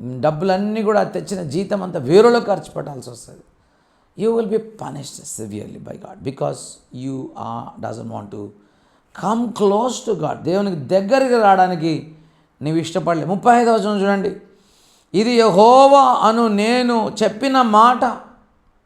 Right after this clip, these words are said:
మీకు నాకు విరోధముగా కూడిన చెడ్డదగు ఈ సర్వ సమాజమునకు నిశ్చయముగా దీన్ని చేసేదను." ఏం చేస్తానంటున్నాడు చూడండి.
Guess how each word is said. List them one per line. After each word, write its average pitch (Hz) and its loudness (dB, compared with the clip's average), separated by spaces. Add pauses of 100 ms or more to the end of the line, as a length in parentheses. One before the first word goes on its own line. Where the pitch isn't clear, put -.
(1080)
మీకు 233 0 (200)
నాకు 226 4
విరోధముగా 247 6
కూడిన 196 0 (640)
చెడ్డదగు 240 8
ఈ 208 6
సర్వ 226 8
సమాజమునకు 202 8 (140)
నిశ్చయముగా 156 6 (560)
దీన్ని 131 0
చేసేదను." - -6 (1000)
ఏం 165 2
చేస్తానంటున్నాడు 170 2
చూడండి. 190 2